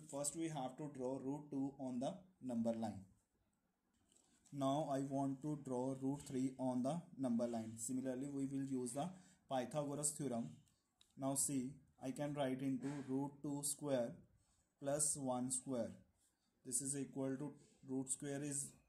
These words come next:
two, one square is one, it is equal to root three. That means I will take one it as a base and second one as a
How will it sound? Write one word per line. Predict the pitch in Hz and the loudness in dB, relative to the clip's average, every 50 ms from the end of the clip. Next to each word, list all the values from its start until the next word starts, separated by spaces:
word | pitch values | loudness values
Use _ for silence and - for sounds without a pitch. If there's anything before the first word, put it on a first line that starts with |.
| 123 120 113 - - - | -12 -12 -12 -12 -10 -6
two, | 143 143 143 165 185 - - _ _ _ _ _ _ _ _ _ _ - | -4 -4 -4 -6 -8 -12 -16 _ _ _ _ _ _ _ _ _ _ -10
one | 127 127 131 131 135 | -4 0 2 2 2
square | 139 151 143 139 139 | 2 0 -2 -2 -2
is | 147 143 135 - | 0 -2 -2 -2
one, | 135 123 117 117 113 117 | 0 0 2 2 0 0
it | 127 120 | -2 -4
is | 131 131 139 | -2 -2 -2
equal | 131 120 131 135 131 127 135 | -2 -2 -2 -2 -2 0 0
to | 151 156 151 - | 0 -2 -2 0
root | 127 123 127 120 117 123 | 0 0 -2 -2 -4 -4
three. | 123 113 107 101 - - - | -6 -6 -6 -6 -10 -14 -6
That | 123 120 117 107 123 | -4 -2 -2 0 0
means | 135 143 139 | 0 0 0
I | 135 127 123 | -2 -2 -2
will | 135 135 131 | -2 -2 -2
take | 131 123 127 127 | -2 -2 -4 -2
one | 131 123 123 120 127 131 | -2 -2 0 0 2 2
it | 135 139 - - - - 120 | 0 0 -2 -8 -10 -4 -2
as | 117 117 120 | -2 -2 0
a | 127 | -2
base | 120 117 117 113 120 123 135 139 | -2 0 0 0 0 0 0 -2
and | 135 139 | -2 -4
second | 135 131 117 113 123 123 127 127 | -2 -4 -6 -4 -2 -2 0 0
one | 131 131 127 - - - _ - - - - - | 0 0 -2 -2 -6 -18 _ -20 -20 -20 -10 -2
as | 127 123 117 117 | 0 0 0 0
a | 143 165 185 | 0 -2 -2